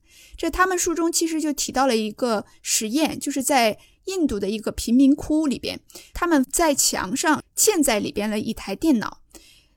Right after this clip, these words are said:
在这个贫民窟呢，其实当地没有人会使用电脑，但是他们把这台电脑放在那儿，通上了电，还通上了网络啊。那么过了半个月，就发现呢，这个镇上面的几乎所有的小孩都学会了使用电脑。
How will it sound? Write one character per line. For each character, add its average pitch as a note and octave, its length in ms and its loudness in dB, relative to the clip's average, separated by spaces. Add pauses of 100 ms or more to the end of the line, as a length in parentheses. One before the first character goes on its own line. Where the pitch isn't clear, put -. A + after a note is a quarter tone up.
(100)
在 D4+ 180 4
这 E4+ 80 -2
个 D#4 60 2
贫 C#4 140 2
民 D4+ 160 8
窟 D4+ 200 0
呢， C4 160 4
其 C#4 200 0
实 A#3+ 180 -2
当 C4+ 240 2
地 C4+ 240 -2
没 A3+ 180 0
有 C4+ 140 4
人 - 240 -2
会 A3 160 -2
使 - 180 -2
用 F#3+ 140 -4
电 G3 200 -2
脑， C3+ 220 -8 (120)
但 E4 120 2
是 D4+ 80 4
他 D#4+ 120 2
们 D#4 100 4
把 - 140 -2
这 B3 120 -6
台 B3 120 -4
电 C#4 180 2
脑 A3+ 100 0
放 C#4 240 2
在 F#3+ 120 -2
那 B2 100 -6
儿， - 120 -10
通 C#4+ 200 4
上 C#4+ 140 2
了 B3 100 0
电， - 260 0
还 G3+ 160 -6
通 C4 160 -2
上 C4+ 140 -2
了 A3+ 80 -2
网 G3 200 -6
络 C4 220 0 (300)
啊。 - 240 -6 (480)
那 F4+ 100 -2
么 D4+ 140 4
过 E4 240 2
了 C#4+ 100 6
半 D4 280 4
个 B3 120 2
月， - 320 4
就 A#3+ 280 2
发 C#4 260 0
现 D4 300 2
呢， F#3+ 180 -8 (240)
这 E4+ 160 -2
个 A#3+ 140 -2
镇 D#4 280 4
上 A#3 200 -2
面 G3+ 200 -4
的 - 160 -8
几 - 160 2
乎 D4 140 0
所 C#4 300 0
有 D#4 80 4
的 G3 100 0
小 - 160 -4
孩 - 260 -8
都 E4 160 0
学 - 240 0
会 G#3+ 200 -2
了 - 100 -4
使 - 180 -6
用 - 80 -6
电 - 160 -8
脑。 - 200 -14